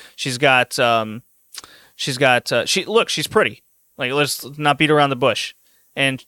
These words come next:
when she, when you see her in the ring, half her hair is in braids. She's got a big ponytail off to the side. She's got, um, she's got wrestling gear. It's none of these, like, rookie onesies situ-, situation on. She's got kick pads.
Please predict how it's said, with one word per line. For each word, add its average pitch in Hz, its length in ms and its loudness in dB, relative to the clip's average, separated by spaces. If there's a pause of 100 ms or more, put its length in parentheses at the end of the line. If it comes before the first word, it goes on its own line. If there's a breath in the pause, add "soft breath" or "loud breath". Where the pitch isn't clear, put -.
(120)
when 151 300 0
she, - 240 -6
when 143 160 -2
you 127 80 -4
see - 260 2
her 202 160 2
in 170 80 0
the 151 80 4
ring, 131 460 2 (160 soft breath)
half 156 240 0
her 160 140 2
hair 151 200 2
is 131 140 0
in 120 140 -6
braids. 151 640 2 (320 soft breath)
She's 139 200 -4
got 139 160 4
a - 20 -4
big 120 180 -4
ponytail 156 540 2
off 147 200 4
to 165 100 -2
the 143 80 0
side. 139 560 2 (260 soft breath)
She's 143 320 0
got, 131 460 2
um, 113 460 0 (260)
she's 160 240 0
got 175 180 2
wrestling 147 720 0
gear. 160 480 2 (240 soft breath)
It's - 100 -14
none 156 120 2
of 151 80 2
these, 139 200 0
like, 123 280 2
rookie 143 480 -2
onesies 143 560 0
situ-, 143 420 -4
situation 143 540 -2
on. 131 120 2
She's - 160 -4
got 117 180 -4
kick - 200 -2
pads. 135 500 0